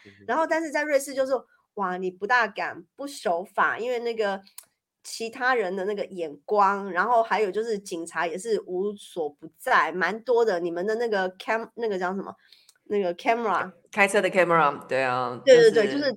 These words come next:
Speaker 2: 到处都有这样子，
Speaker 3: 嗯。
Speaker 2: 然后就是一，一直不断地提醒你，你可能违法就会被罚钱，然后罚钱又很贵这样子。我觉得就是说在法国比较多一点侥幸的心态，哎，反正没有人嘛，我就，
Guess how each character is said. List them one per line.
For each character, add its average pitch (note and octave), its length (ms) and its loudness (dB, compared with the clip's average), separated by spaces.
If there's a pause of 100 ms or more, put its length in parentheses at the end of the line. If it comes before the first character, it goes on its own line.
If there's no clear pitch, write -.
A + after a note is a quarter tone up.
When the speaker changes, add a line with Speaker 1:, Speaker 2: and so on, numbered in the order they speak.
Speaker 2:
到 B3 160 8
处 B3 260 -2
都 G3+ 240 2
有 F3+ 320 -2
这 F3+ 100 -4
样 F3 200 0
子， E3+ 100 -10
Speaker 3:
嗯。 E3 40 -6
Speaker 2:
然 G3 100 4
后 B3 120 8
就 A3 140 4
是 A3 160 2
一， G#3 180 -8 (100)
一 A#3+ 120 -4
直 A#3+ 100 -6
不 G#3+ 140 -2
断 A3+ 180 6
地 F#3+ 80 0
提 F#3+ 200 -4
醒 G3+ 200 -2
你， E3+ 180 -2
你 E3+ 100 -6
可 G3+ 100 -12
能 F3 140 -2
违 F3 120 2
法 - 160 2
就 F#3 120 -4
会 F#3 60 0
被 F#3+ 140 -4
罚 D#3 240 0
钱， D3 280 -6
然 E3+ 100 -2
后 G3 60 0
罚 F3+ 160 0
钱 F3 180 -4
又 F#3+ 100 -4
很 F3+ 200 -6
贵 F3 260 -2
这 F3+ 80 -6
样 E3+ 180 -2
子。 - 60 -18 (540)
我 A3+ 120 8
觉 B3+ 160 6
得 D4+ 80 8
就 E4 200 2
是 E4 100 0
说 D4 240 0
在 D4+ 160 2
法 C#4 180 4
国 G#3 160 -2
比 G3 140 -4
较 A#3 180 6
多 A3+ 220 2
一 A3+ 60 4
点 F#3 200 -4
侥 F#3 220 -4
幸 A#3+ 220 -6
的 G3+ 80 -2
心 A#3+ 200 -8
态， B3+ 300 -4 (260)
哎， C#4 320 -4 (300)
反 F#3 140 -4
正 C#4 260 -4
没 B3 80 -6
有 D4+ 100 0
人 A3 160 4
嘛， G3+ 320 2
我 F#3 80 -2
就， A3+ 220 -4